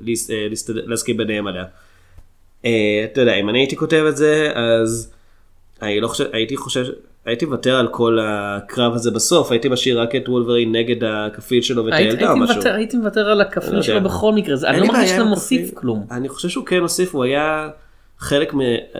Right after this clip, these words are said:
Speaker 1: מסצנה שמבוימת ממש טוב, מצולמת ממש טוב.
Speaker 2: אוקיי, אבל לא היית
Speaker 1: כשהוא מופיע בפעם הראשונה.
Speaker 2: כשהוא מופ-, זה מפתיע,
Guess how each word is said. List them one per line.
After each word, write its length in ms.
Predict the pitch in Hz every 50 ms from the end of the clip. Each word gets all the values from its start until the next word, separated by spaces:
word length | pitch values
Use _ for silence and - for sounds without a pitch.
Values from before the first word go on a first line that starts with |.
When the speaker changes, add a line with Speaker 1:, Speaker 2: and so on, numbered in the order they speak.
| - - -
Speaker 1:
מסצנה 520 | 120 113 110 - - - - 139 135 143 143
שמבוימת 1200 | - - 127 113 110 113 - - _ _ - 120 117 113 101 101 107 107 110 120 131 139 135 -
ממש 260 | 117 101 95 95 98 -
טוב, 120 | - 104
מצולמת 360 | 101 101 - 107 117 123 127
ממש 280 | 123 107 101 101 98 -
טוב. 120 | - 113 123
Speaker 2:
אוקיי, 200 | 147 - - 131
אבל 160 | 131 139 139
לא 60 | 147
היית 180 | 156 175 175 202 180 - 95 90
Speaker 1:
כשהוא 220 | - - - 120 107
מופיע 320 | 110 - - 131 123 120
בפעם 240 | 117 123 120 113 113
הראשונה. 400 | 107 101 - - 110 120 120 104 95 - -
Speaker 2:
כשהוא 160 | - - 175 165 165
מופ-, 80 | 165 - - _ _ _ _
זה 160 | - 156 156 151
מפתיע, 680 | 151 147 - - - - - - 175 190 214 240